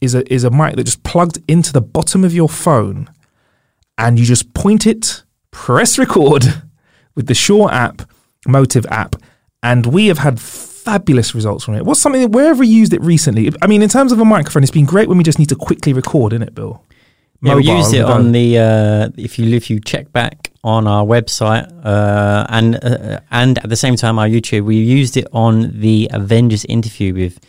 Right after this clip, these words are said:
Speaker 1: Yes.
Speaker 2: the creative lead, Sean. And if you
Speaker 1: Yes.
Speaker 2: listen to audio of that, that was recorded with an iPhone with an M V eighty-eight.
Speaker 1: Yes.
Speaker 2: That was amazing.
Speaker 1: Yes.
Speaker 2: The M V eighty-eight Plus
Speaker 1: Yeah.
Speaker 2: is even better.
Speaker 1: Yes.
Speaker 2: But perfect for the vlogger. I mean, I've, I've seen it in use 'cause I used it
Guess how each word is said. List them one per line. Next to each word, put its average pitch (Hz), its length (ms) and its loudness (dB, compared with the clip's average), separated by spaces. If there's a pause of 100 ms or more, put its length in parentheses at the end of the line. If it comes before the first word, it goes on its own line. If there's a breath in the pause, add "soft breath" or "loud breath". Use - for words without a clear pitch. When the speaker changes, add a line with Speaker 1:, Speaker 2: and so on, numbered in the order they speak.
(240 soft breath)
Speaker 1:
Yes. 139 280 0
Speaker 2:
the - 80 -4
creative 156 360 0
lead, 165 240 0
Sean. 117 500 -2
And - 80 -6
if 117 180 0
you 147 60 0
Speaker 1:
Yes. 160 140 0
Speaker 2:
listen - 60 -16
to 139 220 -2
audio 127 260 2
of 110 80 -4
that, 113 160 -2
that 135 140 -4
was 120 140 -4
recorded 117 420 -2
with 139 180 0
an 123 60 2
iPhone 110 480 0
with 101 160 -6
an 110 60 -4
M 113 160 0
V 104 140 -2
eighty-eight. 101 500 -4 (260 loud breath)
Speaker 1:
Yes. 120 520 -4
Speaker 2:
That 117 120 0
was 117 140 0
amazing. 101 540 0
Speaker 1:
Yes. 123 160 -2
Speaker 2:
The 131 140 -4
M 135 100 0
V 117 120 -2
eighty-eight 113 440 -2
Plus - 560 -6 (180)
Speaker 1:
Yeah. 110 300 -2 (300)
Speaker 2:
is 107 200 0
even 107 460 2
better. - 560 -8
Speaker 1:
Yes. 135 720 0
Speaker 2:
But 113 180 -2
perfect 131 380 -2
for - 120 -4
the 113 100 -2
vlogger. 110 240 0
I 104 100 0
mean, 110 220 0
I've, 113 340 -4
I've 117 220 -2
seen 131 260 2
it 120 100 -2
in 117 140 0
use 120 220 0
'cause - 100 -10
I 113 80 2
used 113 400 0
it - 180 -4